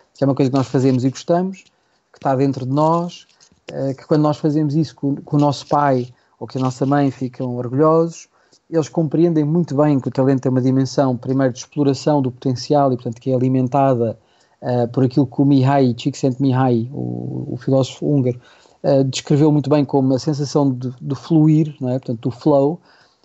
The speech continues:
e, portanto, eles têm consciência plena daquilo que lhes acontece quando eles estão a usar o talento deles. E, portanto, é um mecanismo que é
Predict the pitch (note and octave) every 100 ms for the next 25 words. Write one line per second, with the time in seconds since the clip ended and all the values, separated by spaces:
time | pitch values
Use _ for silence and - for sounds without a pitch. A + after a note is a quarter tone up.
0 | - D#3 F3 C#3 E3+ - F#3+ G3 F#3 F3
1 | D#3+ E3+ D3+ - C#3+ D#3+ D3 B2 A#2+ D#3+
2 | _ _ _ _ C#3 C3+ F3 D#3+ D3 D#3+
3 | D#3 D3 D#3+ D#3 - D#3 D#3 - D#3+ D3+
4 | C#3 D3 C#3+ C#3+ C#3 C#3 C3+ B2+ B2+ -
5 | D3+ - C3+ C3 D3 C#3+ - D3 D3 D3
6 | D#3 - D3+